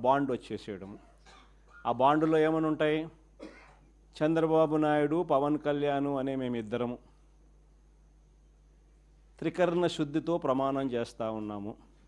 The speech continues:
ఏం బాండ్? బాండ్ మీద ఉన్న మాటలు ఇవన్నీ. నా ప్రెస్ కాన్ఫరెన్స్లో ఇవన్నీ కూడా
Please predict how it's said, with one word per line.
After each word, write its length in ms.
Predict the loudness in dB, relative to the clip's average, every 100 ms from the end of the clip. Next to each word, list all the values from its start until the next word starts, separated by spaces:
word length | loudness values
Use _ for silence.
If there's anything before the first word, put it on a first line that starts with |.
| -20 -20 -20 -20 -20 _ _ _ -20 -4
ఏం 180 | 4 6 8
బాండ్? 300 | 8 8 4 0
బాండ్ 240 | 0 2
మీద 120 | 2 0
ఉన్న 160 | 2 4
మాటలు 220 | 2 2
ఇవన్నీ. 280 | -4 -2 -4 -8 -16 -20 _ _ _ _ _ -12
నా 140 | -6 -4
ప్రెస్ 260 | -2 -2
కాన్ఫరెన్స్లో 500 | 0 0 0 -4 -2
ఇవన్నీ 260 | 0 0 -2
కూడా 180 | -4